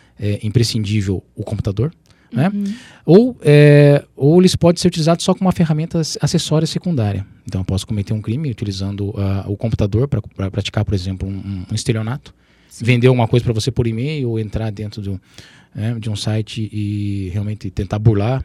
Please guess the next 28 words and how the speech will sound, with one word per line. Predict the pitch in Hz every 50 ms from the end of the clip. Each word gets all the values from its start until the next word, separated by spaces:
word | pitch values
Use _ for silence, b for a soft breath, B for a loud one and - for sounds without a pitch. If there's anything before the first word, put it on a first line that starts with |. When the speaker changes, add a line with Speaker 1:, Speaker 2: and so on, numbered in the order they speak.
| _ -
Speaker 1:
né, | - 98 110 123 139 143 b b b b b b b - -
a, | 95 92 - - 101
a, | 95 95
essa, | 92 - - 101 92 87 85 92 95 - - -
e |
tentar | 95 120 110 -
enganar | 131 147 139 117 98 110 151 180
a |
pessoa | - 104 95 - - 110
que | 107 -
está | - 104
por | - 117 107
lá, | 104 113 156
Speaker 2:
Uhum. | 156
Speaker 1:
né, | 139 135 131 117 104 95
através | - 95 - 104 95 98 95
de | 90 98
um |
meio | 95 95 98
fraudulento | - - 101 107 107 98 104 120 143 143 - 113
e, | 104 107 110 104 104
e | 98
conseguir | - 110 101 - - 101 104 104 101 101
vantagem | 92 104 101 92 107 101 95 -
com, | - - 101 95
é, | 98 95 92
comunia-, | - - 98 98 101 101 -
é, | 95 92 87